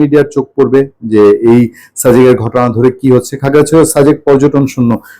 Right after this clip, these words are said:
পূজার ছুটির সব বুকিং বাতিল। চিন্তা করেন, একটা, একটা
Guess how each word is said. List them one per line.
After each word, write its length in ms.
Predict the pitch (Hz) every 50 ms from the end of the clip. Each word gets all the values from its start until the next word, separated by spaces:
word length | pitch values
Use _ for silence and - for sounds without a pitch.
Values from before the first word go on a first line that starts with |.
| _ _ -
পূজার 280 | 185 190 160 190 180 - -
ছুটির 280 | - 165 160 175 165 - - - -
সব 140 | - 220 190 175
বুকিং 260 | 180 170 170 - 120 104 95
বাতিল। 260 | 90 - - 87 80 80 - _ _ _ _ _ _ _ _ _ _ _ _ _ _ _ _ _ -
চিন্তা 200 | 202 202 190 190 156
করেন, 160 | 123 98 98 95 -
একটা, 160 | - 110 104 - - - - - - _ _ - 110
একটা 280 | - _ _ - 139